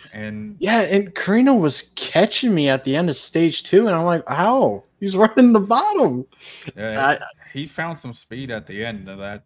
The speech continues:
Speaker 1: that stage, and he, I mean, he blew by
Speaker 2: Yeah, he
Speaker 1: me.
Speaker 2: did.
Speaker 1: He blew by, I forgot who. I think Cliver was in front of me. No, Cliver, he took fresh tires. I forgot who was in, in front of me, and then he came up to you and blew by you, and I'm like,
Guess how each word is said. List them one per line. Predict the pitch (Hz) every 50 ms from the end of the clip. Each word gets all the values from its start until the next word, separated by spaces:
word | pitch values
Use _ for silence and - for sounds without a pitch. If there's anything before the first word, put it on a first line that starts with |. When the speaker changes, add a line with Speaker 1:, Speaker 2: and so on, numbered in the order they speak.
| -
Speaker 1:
that | 107 107 107 104 -
stage, | - - 104 110 110 107 101 - -
and | 95 92
he, | 90 - 110 117 -
I | 101 101
mean, | 101 101
he | 104 104
blew | 104 - - 123 131 127
by | - 123 120 113
Speaker 2:
Yeah, | 113
he |
Speaker 1:
me. | 110 113 113 110 110 110 110
Speaker 2:
did. | 110
Speaker 1:
He | 110 113 110
blew | 104 110 107 110 110 110
by, | 104 - 107 104 104 104 104 82 85
I | 90
forgot | - 127 131 139 135 117
who. | 107 110 110 107
I | - _ _ _ _ -
think | - 101 107 -
Cliver | - 107 110 120 123 120 113 107
was | 107 104 -
in | 107 104 104
front | - 107 104 101 101
of | 98
me. | 101 104 101 104 107 107 110 110 - _ _ -
No, | 123 123 123 113
Cliver, | 107 - 123 123 123 113 120 113 110 110 110 107 107 -
he | 113 117
took | 110 117 107 _
fresh | - 110 104 98 -
tires. | - 104 101 101 98
I | 104 104
forgot | - 147 131 113 107
who | 107 107 104
was | 104 104 - -
in, | 101 95 _ _ _ _ _ _ _ _ -
in | 101 101 98
front | - 110 110 104
of | 98 95 98
me, | 104 104 101 98 98 98 92
and | 98 101 101
then | 104 104 104 101 101
he | 101 107 107 104
came | - - 117 113 110 107
up | 104 101 -
to | - 101
you | 101 104 110 113 110 107 107 104 107 110 110
and | 101 101 104 104 _ _
blew | - 117 113 110
by | 98 101 101 101
you, | 101 107 110 110 107 104
and | 101
I'm | 101 104
like, | 101 101 98